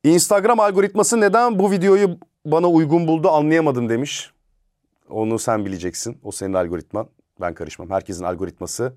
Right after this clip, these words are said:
kendine. "Kızlar arada birbirimize yardımcı olalım. Mübarek meğersem <laughs> şifaymış." diye gelen kadınlar. Cümleten afiyet olsun arkadaşlar. <laughs> "Önce sperm yutmak faydalı dediler, şimdi de bu," diyor. "Haftada üç kez yutarım Allah'a şükür." diyen olmuş.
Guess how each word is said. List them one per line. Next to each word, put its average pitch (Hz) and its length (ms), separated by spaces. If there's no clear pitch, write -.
kendine. 80 380
"Kızlar 160 320
arada 185 280
birbirimize 185 400
yardımcı 180 400
olalım. 202 260
Mübarek 175 460
meğersem 180 420
<laughs> - 0
şifaymış." 175 680
diye 185 260
gelen 170 320
kadınlar. 123 580
Cümleten 220 400
afiyet 220 360
olsun 202 220
arkadaşlar. 180 760
<laughs> - 1600
"Önce 208 280
sperm 233 380
yutmak 214 280
faydalı 180 400
dediler, 180 300
şimdi 180 360
de 175 140
bu," 165 120
diyor. 139 340
"Haftada 196 480
üç 208 180
kez 196 240
yutarım 185 340
Allah'a 165 300
şükür." 143 340
diyen 135 200
olmuş. 113 520